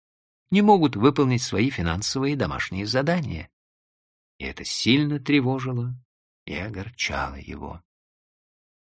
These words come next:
Научиться многому у моего богатого папы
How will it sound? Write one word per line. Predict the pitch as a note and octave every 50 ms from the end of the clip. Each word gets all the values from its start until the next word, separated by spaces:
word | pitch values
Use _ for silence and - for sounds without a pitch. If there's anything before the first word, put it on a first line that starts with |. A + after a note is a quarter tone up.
| _ _ -
Научиться | D#2 E2+ G#2 A2+ A#2 - - F#3+ E3+ - - - D3+
многому | C3 A#2+ A2+ A#2+ D3+ F3 E3+ D3 C3 C#3 C#3 C3 B2 B2 A#2+ A#2+ - - -
у | - G2
моего | F2+ F#2 G#2 G#2 G2+ F#2+ G#2+ B2+ B2+
богатого | B2 F#2 F2+ F2+ F#2 A2 A2+ - - F2 D#2 D#2 D#2 - _
папы | - C#3 C#3+ - - _ - - - -